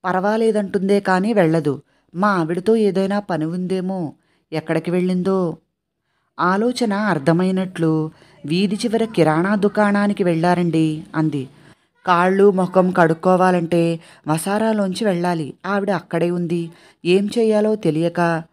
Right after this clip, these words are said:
బట్టలతోనే సోఫాలో కూలబడ్డాను. ఇద్దరం నిశ్శబ్దంగా ఉన్నాం.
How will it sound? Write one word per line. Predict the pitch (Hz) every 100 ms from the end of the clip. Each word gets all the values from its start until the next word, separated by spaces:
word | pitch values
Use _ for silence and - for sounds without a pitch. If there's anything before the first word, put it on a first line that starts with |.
| _ _ _ -
బట్టలతోనే | 165 165 220 233 220 214 220
సోఫాలో | 220 170 160 190 202
కూలబడ్డాను. | 233 196 170 160 147 160 147 139 -
ఇద్దరం | 165 147 175 190
నిశ్శబ్దంగా | 175 156 143 165 175 202
ఉన్నాం. | 170 160